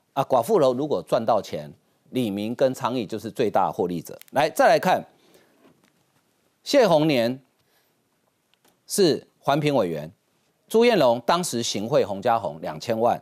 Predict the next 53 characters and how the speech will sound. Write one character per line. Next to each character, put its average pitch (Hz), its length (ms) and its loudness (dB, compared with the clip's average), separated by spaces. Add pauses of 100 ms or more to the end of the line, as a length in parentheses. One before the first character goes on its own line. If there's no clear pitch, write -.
他 196 160 0
也 120 60 0
是 151 120 -6
昌 151 200 -4
邑 147 100 0
建 131 160 -2
设 117 160 0
董 - 160 -8
事 107 140 -10
长。 - 200 -8 (360)
然 151 120 2
后 160 80 2
昌 226 280 0
邑 214 280 2
建 170 360 0
设 139 280 2
的 95 200 0
事 170 300 0
业 143 220 4
群 92 200 -6
呢， 95 120 -4
掌 107 200 0
控 156 220 0
李 101 80 -4
明 95 200 -4
六 165 140 4
十 113 160 -6
趴 131 220 -2
以 87 80 -4
上 120 140 -2
的 101 40 -4
股 71 200 -10
权， 80 180 -12
这 127 80 -2
刚 123 160 0
刚 117 80 0
吴 95 100 -6
峥 113 160 -2
讲 - 220 -6
的 - 140 -18
哈。 92 200 -6 (560)
好， 135 220 2
这 - 140 0
个 247 100 2
还 170 120 4
有 160 120 4
谁 117 220 0
呢？ 117 240 0 (560)
呃， 135 260 4 (580)
高 202 240 4
登 202 280 2
国 123 200 2
际， 131 320 0